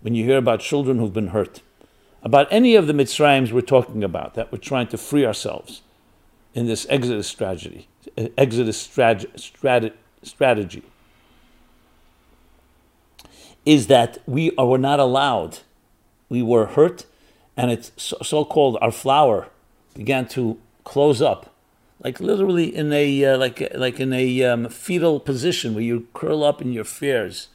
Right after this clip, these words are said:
and you can't spread your wings and soar and be yourself and really express the true you.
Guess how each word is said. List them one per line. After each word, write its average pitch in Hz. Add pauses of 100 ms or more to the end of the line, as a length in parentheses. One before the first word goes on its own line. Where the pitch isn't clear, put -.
(840)
and 127
you 123
can't 151 (140)
spread 127
your 120
wings 95 (840)
and 104
soar 95 (1040)
and 110
be 135
yourself 131
and 110
really 131
express -
the -
true 120
you. 107